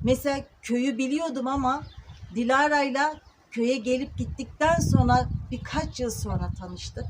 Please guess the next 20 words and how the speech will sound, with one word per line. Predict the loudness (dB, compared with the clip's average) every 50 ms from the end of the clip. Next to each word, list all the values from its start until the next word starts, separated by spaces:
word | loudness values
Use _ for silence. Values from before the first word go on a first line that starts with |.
| -10 -10 -10 -10 -10 -12 -12 -12 -12 -12 -10 -10 -10 -8 -8 -8 -4 -2 -2 -2 -2 -4 -6 -6 -6 -6 -6 -6 -6 -2 -2 -2 -2 0 -2 0
Ama | 2 2 4 4 4 2 2 2 0 -2 -2 -2 0 2 2 2 2 2 2 0 -2 -2 -4 -6
şu | 2 2 2 2 2 -2 -2 0 2
noktaya | 2 2 2 0 -2 0 2 2 2
geleceğimizi | 2 0 -4 -4 -4 -4 -4 -2 0 0 0 0 -2 -4 -6 -10 -10 -10 -12 -16 -18 -16 -12 -10 -8
hiçbirimiz | -8 -6 -6 -6 -6 -6 -6 -4 -4 -2 0 0 0 0 0 -2 -4 -4
bilmiyordu. | -4 -2 -2 -2 -4 -6 -8 -8 -8 -4 -4 -4 -4 -6 _ _ _ _ _ _ _ _ -4
Diyorum | -2 -2 0 0 -2 -2 -2
ya, | -2 -2 -4 -6 _ -20 -20 _ _ _
hepsi | -6 -4 -4 -4 -6 -8 -6 0 2
Rabbimin | 2 2 2 -2 -6 -4 -2 -2 0 0 -2
bize | -2 0 0 0 0
sunduğu | 0 -6 -10 -8 -6 -6 -4 -2 -2 -2 -2 -2
bir | -6
hayat. | -2 0 0 0 0 0 -2 -4 -14 -20 _ _ _ _ _ _ _ _ _ _ _ _ _ -12
Çünkü | -8 -8 -6 -6 -4 -4
Dilara'm | -2 2 4 4 6 6 4 4 4 2 0 -2 -6 _ _ _ _ -20 _ _ _ -20 -20 -20 _ _ _ _ _ _ _ _ -20 -12
hastaneye | -4 0 2 2 2 0 -2 -2 0 0 2 0 0 0 0
yatmadan | 0 0 0 -2 -4 -2 -2 0 0 0 -2
önce | 0 -2 -4 -2 -2 -2 0 0
ben | 2 2 2 0 -2